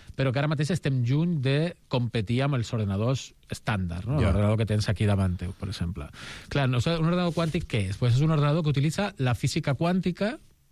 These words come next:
Speaker 1: per calcular. I a-, ahí una mica està el, el quid de la qüestió. Què, què vol dir això i com se desenvolupa, no?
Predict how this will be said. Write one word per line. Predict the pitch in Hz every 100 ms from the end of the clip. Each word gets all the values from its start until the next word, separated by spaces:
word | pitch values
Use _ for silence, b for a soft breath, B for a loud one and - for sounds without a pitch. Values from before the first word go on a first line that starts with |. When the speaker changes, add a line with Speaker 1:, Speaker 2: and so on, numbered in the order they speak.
| _
Speaker 1:
per | 135 117
calcular. | 101 85 82 80 - - - - _
I | 107
a-, | 98 98 107
ahí | 110 127
una | 131 123
mica | 127 151
està | 127 131 117
el, | 101 98 101
el | 113 101
quid | 127
de | 110
la | 113
qüestió. | 101 - 98
Què, | - 135 127
què | 123
vol | 117 127 123
dir | 127
això | 123 180 180 202 196
i | 117
com | 104 131 131 143 123
se | 127
desenvolupa, | 117 110 101 101 107 98 -
no? | 120